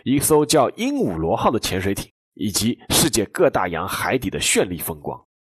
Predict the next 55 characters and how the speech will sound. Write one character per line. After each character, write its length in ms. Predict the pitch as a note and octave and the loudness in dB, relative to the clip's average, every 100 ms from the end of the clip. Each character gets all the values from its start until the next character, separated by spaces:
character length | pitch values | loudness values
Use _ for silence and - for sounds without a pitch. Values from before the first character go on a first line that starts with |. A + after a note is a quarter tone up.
| _ - | _ -2
在 100 | A#2+ | 0
当 220 | - C3+ | 2 0
时 140 | A#2+ | 0
是 120 | G2+ F#2+ | 0 -2
引 220 | F2 A#2+ | -6 -4
起 140 | - | -4
了 80 | D#2+ | -4
巨 260 | - B3+ D#3 | -4 -2 -2
大 140 | - | -4
的 80 | - | -6
反 200 | - C3+ | -8 -8
响。 200 | - - _ _ _ _ _ _ | -10 -10 _ _ _ _ _ _
要 120 | A#2+ | -2
知 140 | A2 G#2+ | 0 0
道， 180 | F#2 - - _ | -2 -6 -20 _
当 220 | C4 D4+ | -4 0
时 120 | - | -2
最 320 | F#3 D4+ G#3+ | 0 0 2
先 360 | C3 - A3 A3 | 2 2 2 0
进 120 | G3 | -2
的 120 | A#2+ | 0
所 300 | F#2+ - F2+ | -2 0 0
谓 120 | B2+ C3 | 2 2
的 80 | |
潜 340 | G2+ - F#2 E3 | 0 -2 -4 -6
艇， 220 | - - _ _ | -8 -10 _ _
只 100 | - | -4
能 160 | A2 E3+ | -2 0
潜 240 | - G#2+ | 0 0
到 140 | F#2 A#2 | 0 0
水 260 | - E2+ | 0 -2
下 220 | D#2+ A#2 F2 | -2 -2 0
十 320 | - A2 E3+ | 2 2 2
米 140 | C3+ | 0
左 180 | F#2 C#2 | -4 -6
右， 180 | C#2 - _ _ _ | -10 -14 _ _ _
维 160 | G#2 | -2
持 180 | B2+ A3 | 0 2
三 300 | - G3 A3 | 2 2 0
个 100 | D#3 | 0
小 160 | - D2 | -4 -4
时 120 | - | -4
时 180 | - C2 | -4 -4
间。 200 | C2+ - _ _ _ _ _ | -8 -12 _ _ _ _ _
而 120 | - | -6
凡 100 | - - | -4 -6
尔 100 | - | -4
纳 140 | F3 D#3+ | 0 0
描 220 | A#2+ B2+ | 2 0
述 140 | C#3+ | 2
的 120 | A#2 G#2+ - | 0 -2 -4
鹦 140 | A3+ | -4
鹉 180 | A#3+ G#2 | -2 -2
螺 160 | E2 F#2+ | -2 0
号 280 | D3 - | 0 -2